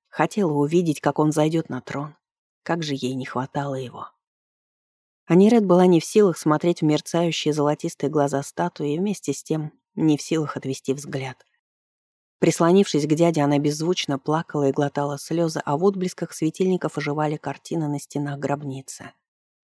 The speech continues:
Хатепер, обучавший Хефера, Хефер, принимавший венец обеих земель из рук своего отца —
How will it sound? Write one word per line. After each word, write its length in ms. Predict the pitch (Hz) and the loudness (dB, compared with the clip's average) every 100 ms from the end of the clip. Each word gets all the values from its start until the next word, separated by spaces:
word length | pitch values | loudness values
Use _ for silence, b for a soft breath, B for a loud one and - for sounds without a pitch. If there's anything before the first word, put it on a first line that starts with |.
| _ _ - | _ _ -4
Хатепер, 560 | - - 185 220 202 | 0 4 4 4 2
обучавший 540 | 139 139 147 147 - 135 | 0 0 0 -2 -4 -6
Хефера, 600 | 131 - 156 160 - - _ _ _ - | -8 -8 -10 -10 -12 -20 _ _ _ -4
Хефер, 420 | 147 - 170 175 | -2 2 0 0
принимавший 580 | 147 151 151 151 - 143 | 0 4 4 2 0 0
венец 380 | 147 156 147 | 2 0 0
обеих 440 | 135 143 139 139 139 | -2 0 0 0 -2
земель 360 | 139 147 151 | 0 2 2
из 100 | 147 | 0
рук 200 | 143 139 | -2 -4
своего 360 | - 139 135 135 | -6 -4 -4 -4
отца — 500 | 139 - - 131 | -6 -8 -10 -10